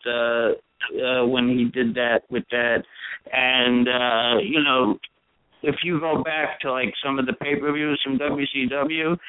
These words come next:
and you look at, uh, like, a Chris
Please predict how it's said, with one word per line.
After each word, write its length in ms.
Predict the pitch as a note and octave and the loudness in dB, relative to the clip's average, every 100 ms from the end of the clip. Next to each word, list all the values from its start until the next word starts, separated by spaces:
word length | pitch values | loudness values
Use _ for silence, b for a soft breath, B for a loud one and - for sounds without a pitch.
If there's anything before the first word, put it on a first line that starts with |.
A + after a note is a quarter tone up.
| B B B - | B B B -8
and 340 | - B2+ B2+ C3+ | -2 0 2 2
you 180 | D3 | 2
look 320 | D3 C#3+ C3+ - | 2 2 0 0
at, 500 | C3 B2+ B2+ B2 A#2+ | -2 0 0 0 0
uh, 400 | A#2+ A#2 A2+ F#2+ | 0 2 0 2
like, 140 | B2 A2+ | 0 0
a 60 | |
Chris 260 | - D3+ | -2 0